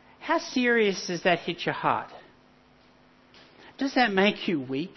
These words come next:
for them? Does that make you cry? Or do you say, as I've heard so many people say,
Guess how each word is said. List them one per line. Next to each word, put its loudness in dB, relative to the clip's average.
for 0
them? -6
Does -2
that -2
make -4
you -6
cry? 0
Or 0
do -8
you -4
say, 0
as 2
I've 2
heard -2
so -4
many -4
people -4
say, 0